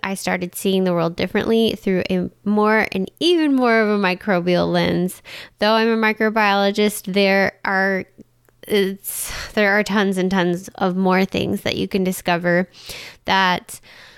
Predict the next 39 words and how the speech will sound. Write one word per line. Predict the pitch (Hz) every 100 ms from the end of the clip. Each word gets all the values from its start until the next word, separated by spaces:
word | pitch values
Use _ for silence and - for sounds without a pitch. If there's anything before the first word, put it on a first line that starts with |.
| - -
you | - 202
can | - 214 190
start | - 190 -
seeing | - - 202 190 180 170 165 170
and | - 185 180
noticing | 180 180 185 - 170
throughout | 180 190 180 175 -
your | 175
day | 180 175 165 165
that | 165 170 -
are | 165 160 170 170 185
related | 202 190 175 170 175
to | -
microbiology | 190 170 165 185 180 175 170 170 170 175 - 208
that | 220
you | 233
didn't | 262 269
even | 285 294 302
realize. | 330 277 - 67 - -
So | - 208 190 180
I | 208
wanted | 208 240
to | 233
share | 233 240 226
that | 226 220
with | 233 226 -
you, | 202 208 196 196 196 -
and, | 190 180 180 175 180 185
um, | 185 165 160 165
so | - -
that | 165
you | 175 196
can | 220 247
enjoy | 240 233 226 226
microbes | 214 214 214 208 214
in | 202
your | 190
daily | 190 180 175 175
life | 170 160 170